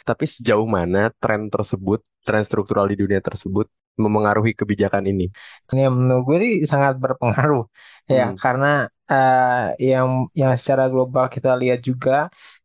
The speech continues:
Speaker 2: dan bahkan sebenarnya ya perbedaannya di negara-negara lain, ya di ba-, kebanyakan negara, eh, negara barat gitu ya, kayak di Amerika Serikat, yang nggak dikasih subsidi, yaitu kenaikan, kenaikan,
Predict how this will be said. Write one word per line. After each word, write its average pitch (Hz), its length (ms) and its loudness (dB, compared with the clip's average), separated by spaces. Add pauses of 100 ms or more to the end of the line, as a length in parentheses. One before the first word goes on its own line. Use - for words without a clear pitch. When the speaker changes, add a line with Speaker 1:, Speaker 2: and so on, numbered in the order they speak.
Speaker 2:
dan 139 160 2
bahkan 180 240 2
sebenarnya 170 640 0
ya 139 160 0
perbedaannya 135 1040 0
di 117 400 0
negara-negara 123 640 2
lain, 107 480 0
ya 113 160 2
di 120 80 -2
ba-, 120 160 2
kebanyakan 131 560 0
negara, 135 400 2 (640)
eh, 127 260 4
negara 123 240 0
barat 117 400 0
gitu - 240 -4
ya, 107 80 0
kayak 120 240 0
di 120 80 2
Amerika 117 380 -2
Serikat, 117 580 0 (540)
yang 123 480 2
nggak 120 260 0
dikasih 123 540 -2
subsidi, 123 800 0
yaitu 160 500 0 (160)
kenaikan, 117 800 -2 (400)
kenaikan, 117 640 0